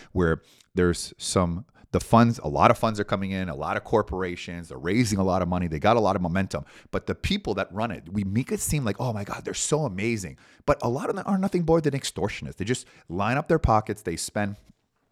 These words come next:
And I think that's kind of exactly the thing that kinda happened with the Me Too movement. You have people, and it's a little movement, and all of a sudden it gets massive. A lot of people put a lot of money, a lot of corporations put money on there to say, "Look, we donated here." And at the end of the day, these people are buying mansions in Southern California.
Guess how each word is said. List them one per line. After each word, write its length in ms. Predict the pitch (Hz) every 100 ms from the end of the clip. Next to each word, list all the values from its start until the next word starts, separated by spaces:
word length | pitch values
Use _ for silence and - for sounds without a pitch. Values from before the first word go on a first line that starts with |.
| -
And 120 | 101
I 20 |
think 160 | 104 120
that's 160 | 110 -
kind 160 | 120
of 100 | 101 110
exactly 420 | 90 101 104 101
the 80 | 101
thing 80 |
that 100 | 98
kinda 160 | 87 95
happened 420 | 85 101 101 90 _ _ _
with 100 | 95
the 80 | 101
Me 120 | 101
Too 160 | 101 104
movement. 260 | 143 71
You 80 | 80
have 80 | 87
people, 380 | 104 107 131 127
and 80 | 87 - - -
it's 160 | 101
a 20 |
little 220 | 85 104 107
movement, 460 | 104 110 127 143
and 100 | -
all 80 | 90
of 60 | 98
a 60 |
sudden 200 | 92 117
it 40 | 92
gets 200 | 87 80
massive. 480 | 82 90 95 135 110
A 20 |
lot 140 | 69
of 80 | 69
people 220 | - -
put 60 | 101
a 20 |
lot 140 | 95 95
of 80 |
money, 220 | 87 98 104
a 40 |
lot 200 | 78 85
of 60 | 92
corporations 640 | 107 95 90 98 - 98
put 180 | - 92
money 160 | 101
on 120 | 98
there 160 | 98 101
to 40 |
say, 200 | - 98
"Look, 240 | 85 170 131
we 100 | 92
donated 460 | 95 113 120 120
here." 340 | 107 135 156 90 - -
And 140 | - 85
at 60 |
the 80 | 82
end 80 | 104
of 60 | 110
the 40 |
day, 60 | 82
these 160 | 82
people 240 | - 107 101
are 80 |
buying 520 | 82 92 95 92 73 69
mansions 460 | 76 98 - 101
in 80 | 95
Southern 320 | - 95 92
California. 540 | 95 90 87 92 92